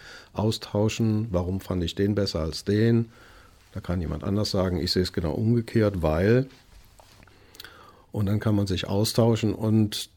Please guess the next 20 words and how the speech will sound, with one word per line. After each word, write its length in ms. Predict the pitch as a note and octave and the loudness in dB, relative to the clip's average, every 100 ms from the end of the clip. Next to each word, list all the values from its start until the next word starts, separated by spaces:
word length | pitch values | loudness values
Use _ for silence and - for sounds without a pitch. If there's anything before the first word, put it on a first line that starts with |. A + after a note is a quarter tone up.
| - | -2
dann 220 | G#2+ A2+ | 4 6
überlegen, 1120 | A2+ A2 G#2+ A2 G#2+ G#2+ G2+ F#2+ F#2+ F2+ F2+ | 6 4 6 6 6 4 0 -2 -4 -4 0
wel-, 300 | G2+ A2+ G#2+ E2+ F#2 | 4 4 2 0 -4
welcher 360 | F2+ A2 A2+ A2+ | 2 2 4 0
Punkt 320 | - B2 B2 | 4 4 6
hat 140 | A#2 A#2 | 4 6
mehr 200 | A#2 A2+ | 8 8
Gewicht, 640 | A2 A#2+ A#2 - - - - - _ - | 8 8 8 4 -4 -12 -16 -20 _ -6
ja, 140 | E2 | -4
und 480 | E2 G#2 - F2 - | -2 -2 -4 -6 -4
wie 380 | F#2+ F#2+ F#2+ G2 - - - - | -2 0 0 -2 -6 -20 -20 -2
bringe 280 | G#2 G2+ G2 | 0 2 2
ich 100 | - | 2
jetzt 260 | F#2+ - | 0 -2
die 60 | F#2 | -4
Chöre 360 | - G2 G2+ F#2 | 0 0 2 2
in 100 | E2+ | 2
eine 220 | F2+ F2 | 0 0
gewisse 320 | F2+ F#2+ F2 | -2 0 0
Reihenfolge. 800 | F#2 A2 G2 - E2 F2 A2+ B2 | 2 2 2 0 -2 -2 -2 -4